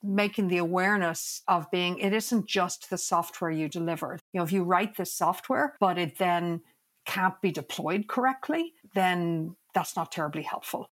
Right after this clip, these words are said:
So it, it actually goes to a broader philosophy of mine of being kind of, the journey isn't over until we're all done. By me getting better visibility to what was happening on the operations side, I was able to reflect that back to the software development team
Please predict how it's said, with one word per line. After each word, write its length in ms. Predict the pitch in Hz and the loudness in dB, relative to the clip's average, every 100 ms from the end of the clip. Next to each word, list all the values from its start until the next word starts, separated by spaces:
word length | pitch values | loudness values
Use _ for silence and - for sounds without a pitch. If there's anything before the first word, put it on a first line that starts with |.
| _ _ | _ _
So 160 | - 196 | 0 2
it, 120 | 247 | 4
it 140 | 247 | 4
actually 340 | 269 269 302 202 | 4 2 2 4
goes 380 | 226 220 214 - | 4 4 2 2
to 200 | 196 165 | 2 2
a 60 | |
broader 500 | 147 180 175 254 247 | 2 2 6 6 4
philosophy 540 | 175 185 165 - - 156 | 0 2 2 2 -4 -4
of 120 | 151 | 0
mine 320 | 170 156 151 | 2 2 0
of 140 | 151 | -2
being 220 | 170 160 160 | -4 -4 -4
kind 160 | 170 | -4
of, 100 | 160 | -2
the 80 | 165 | -2
journey 360 | 190 185 175 160 | 0 0 0 -2
isn't 220 | 156 160 | -4 -2
over 300 | 165 190 202 | -2 0 -2
until 300 | 160 185 160 | -2 -2 -2
we're 300 | 147 151 135 | -2 0 2
all 200 | 156 220 | 2 2
done. 280 | 285 311 311 _ _ _ | 2 0 -4 _ _ _
By 140 | 175 170 | 0 2
me 460 | 175 196 220 214 | 2 4 4 4
getting 480 | 156 185 170 170 147 - | 2 2 2 -2 -4 2
better 300 | 180 175 160 | 2 2 0
visibility 880 | 170 156 160 170 170 208 302 302 - | -2 -4 -2 0 0 0 0 0 0
to 100 | 220 | 2
what 160 | 202 180 | 4 2
was 100 | 180 | 0
happening 360 | 175 180 170 | -2 0 -2
on 100 | 160 | 0
the 120 | 165 | 2
operations 600 | 156 - 165 160 185 165 | 0 2 -2 -2 -4 -6
side, 320 | - 165 147 - | 0 2 2 0
I 140 | 180 175 | 0 2
was 180 | 170 170 | 0 -2
able 260 | 160 170 | -2 -4
to 120 | 151 165 | -4 -4
reflect 480 | 156 - 170 - | -4 -2 -2 -2
that 160 | - 151 - | -4 -4 0
back 340 | 156 147 - - | 2 2 -2 -10
to 100 | 185 | -8
the 80 | |
software 380 | 160 156 - 170 | -4 -4 -4 -8
development 500 | 165 202 226 165 143 | 2 2 2 -4 -8
team 320 | - 151 151 | -8 -6 -6